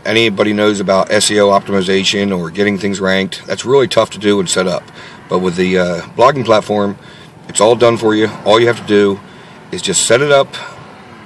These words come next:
and it takes, uh, less time than it does to set up a Facebook profile. So there's so much more to do in a conventional blog like WordPress or whatever. But with this one here,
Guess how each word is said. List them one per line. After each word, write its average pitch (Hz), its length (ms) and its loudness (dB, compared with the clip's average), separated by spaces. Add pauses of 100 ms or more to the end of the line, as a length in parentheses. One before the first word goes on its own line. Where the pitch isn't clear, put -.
(320)
and 95 160 -2
it 90 60 -4
takes, - 240 -4 (180)
uh, 98 300 2
less 117 260 2
time 120 260 0
than 110 120 0
it 95 40 -4
does 110 160 2
to - 80 -6
set 107 140 0
up 98 120 -2
a 95 40 -6
Facebook 90 480 -6
profile. - 580 -6 (440)
So 92 440 -2 (520)
there's 98 180 0
so 135 100 0
much 143 200 -2
more 127 160 4
to 113 60 0
do 104 320 2 (1800)
in 98 160 2
a - 380 -2
conventional 107 520 0
blog 98 300 2
like 90 120 -4
WordPress 95 500 0
or - 20 -4
whatever. 85 300 -6
But 90 180 -8
with 90 100 -6
this 131 160 0
one 127 120 0
here, 113 340 0